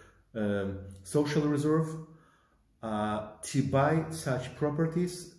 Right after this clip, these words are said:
the authorities need to prove that the properties are located in the, uh, uh, th-, that are located in the areas of the social reserve, uh, have legal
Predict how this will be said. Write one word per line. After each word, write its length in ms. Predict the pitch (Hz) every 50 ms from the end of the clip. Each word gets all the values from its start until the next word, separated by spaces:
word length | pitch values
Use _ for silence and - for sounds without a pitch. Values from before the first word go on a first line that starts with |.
| _ _ _ _ -
the 320 | - 127 123 120 117 120 120
authorities 800 | 123 123 - - 151 147 156 147 151 165 156 - - - -
need 240 | 135 135 131 135 -
to 100 | - -
prove 400 | 101 - - 151 139 110 - - - - - - - - - - _ _ _ _ -
that 240 | 98 120 120 113 107
the 180 | 120 113 110 104
properties 600 | 104 - 143 143 143 151 143 - 156 135 - 131
are 60 | 117
located 680 | 113 113 - 135 135 131 131 139 139 - - - -
in 160 | 127 117 110
the, 500 | 104 113 107 107 104 104 104 101 98 90 - - - - - - - _ _ _ _ -
uh, 680 | 113 107 107 104 104 101 101 98 98 101 98 - - -
uh, 180 | 143 131 127 - - - - - -
th-, 240 | - 156 135 135 123
that 240 | 143 156 156 156 156
are 80 | 147 135
located 400 | 131 127 - 135 123 113 107 113
in 140 | 110 107
the 240 | 110 123 - - -
areas 360 | 156 135 127 120 113 110 -
of 180 | 113 98 92 95
the 340 | 107 104 101 101 101 98 98
social 380 | 95 - 135 127 127 127 113
reserve, 420 | 104 104 101 113 131 139 160 160 - - - - - - - - - - - - - _ _ _ _ -
uh, 560 | 113 107 107 107 107 107 107 107 107 107 107 - - - - - _ _ _ _ _ _ _ _ -
have 280 | - 135 147 151 143 147 - - - - - _ _ _ _ _ _ _ _ _ _ -
legal 720 | 127 120 127 143 156 170 170 170 185 185 185 - - -